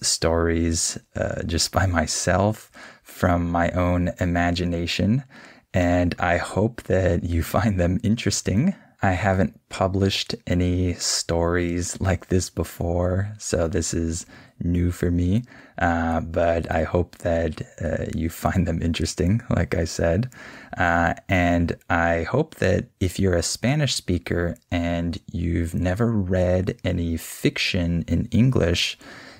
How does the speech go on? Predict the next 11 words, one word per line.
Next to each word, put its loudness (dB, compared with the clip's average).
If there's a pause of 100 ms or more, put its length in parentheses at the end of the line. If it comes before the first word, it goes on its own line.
that 0 (120)
this -2
could -2
be 2
a -2
good -2 (120)
tool 2
to -2 (280)
help -4
you 4
start -2